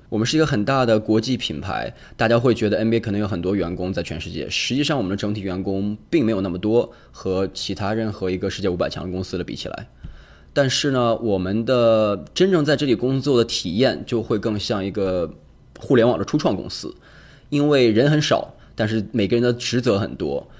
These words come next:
每个人的任务很多，工作同时你会学到很多新鲜的东西，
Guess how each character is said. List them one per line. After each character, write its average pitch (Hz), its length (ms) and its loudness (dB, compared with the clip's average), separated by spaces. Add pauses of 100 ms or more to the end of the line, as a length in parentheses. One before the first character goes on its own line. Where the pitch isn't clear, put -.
(160)
每 95 220 0
个 101 80 0
人 113 100 2
的 143 40 0
任 170 140 4
务 98 80 0
很 - 160 -10
多， - 280 -8 (320)
工 160 160 2
作 135 100 4
同 98 240 -2
时 - 160 -4
你 95 80 0
会 110 120 0
学 107 120 0
到 107 100 4
很 95 160 -2
多 98 260 0
新 120 200 -2
鲜 131 100 0
的 120 60 0
东 85 180 -4
西， - 160 -8